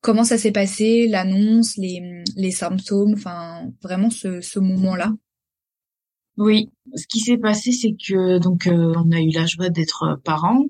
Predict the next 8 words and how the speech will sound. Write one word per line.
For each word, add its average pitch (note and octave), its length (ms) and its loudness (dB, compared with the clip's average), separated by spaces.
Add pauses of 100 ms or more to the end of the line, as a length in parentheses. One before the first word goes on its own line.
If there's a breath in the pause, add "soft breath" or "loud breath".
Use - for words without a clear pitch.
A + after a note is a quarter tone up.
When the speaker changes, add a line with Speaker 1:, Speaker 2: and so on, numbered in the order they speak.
(200)
Speaker 2:
donc, F3+ 280 0
euh, D#3+ 420 0
un F#3+ 200 -2
an F3+ 280 0
après E3+ 540 0
notre, E3 520 -2
notre E3 260 2
mariage. F3+ 600 -2